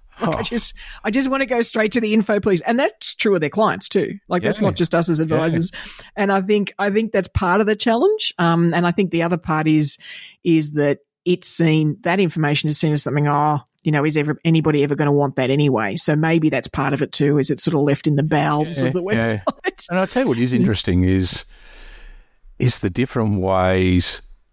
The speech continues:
Speaker 2: that that insurance booklet is set out.
Speaker 1: Right.
Speaker 2: You know, there are just so
Speaker 1: Yeah.
Speaker 2: many different methods that they've put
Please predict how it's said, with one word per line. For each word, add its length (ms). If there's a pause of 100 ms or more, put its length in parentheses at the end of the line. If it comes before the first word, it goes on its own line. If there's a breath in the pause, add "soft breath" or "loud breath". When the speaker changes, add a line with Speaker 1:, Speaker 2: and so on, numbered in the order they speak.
(380)
Speaker 2:
that 360
that 220
insurance 460
booklet 380
is 100
set 180
out. 220 (540)
Speaker 1:
Right. 180
Speaker 2:
You 40
know, 300 (500 soft breath)
there 120
are 60
just 200
so 160
Speaker 1:
Yeah. 100
Speaker 2:
many 400 (760)
different 420 (220)
methods 460
that 140
they've 160
put 180